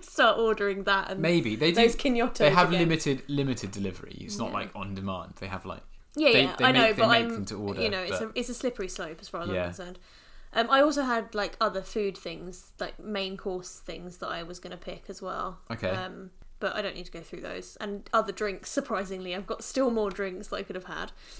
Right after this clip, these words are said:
Speaker 1: But what I went for is, <laughs> I went for passion fruit sorbet from Italy, specifically. I mean, I've had very, lots of passion fruit sorbets.
Speaker 2: Yeah.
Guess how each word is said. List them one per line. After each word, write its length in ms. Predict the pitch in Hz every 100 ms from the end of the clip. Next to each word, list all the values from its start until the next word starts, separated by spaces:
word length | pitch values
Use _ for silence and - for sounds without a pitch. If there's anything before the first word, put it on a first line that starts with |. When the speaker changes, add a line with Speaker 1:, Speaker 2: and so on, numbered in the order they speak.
| - -
Speaker 1:
But 320 | - 233 220 240
what 140 | 247
I 80 | 254
went 320 | 262 277 -
for 480 | - 190 175 190 208 - - - - -
is, 600 | 208 202 202 - - - - 254 -
<laughs> 340 | - - - -
I 60 |
went 220 | 247 254
for 80 | -
passion 360 | 233 247 - 220
fruit 220 | 220 208
sorbet 680 | - 214 208 202 - - 214 - - - - -
from 380 | - 214 190 190 214
Italy, 480 | - - 180 190
specifically. 960 | 175 - 220 226 - - - 190 185 202
I 60 | 208
mean, 160 | 208
I've 100 | 196
had 180 | 196 185 -
very, 360 | 196 190 175 - -
lots 380 | 196 190 - -
of 120 | 175 -
passion 300 | - 175 - 170
fruit 180 | -
sorbets. 440 | - - - - -
Speaker 2:
Yeah. 280 | 107 95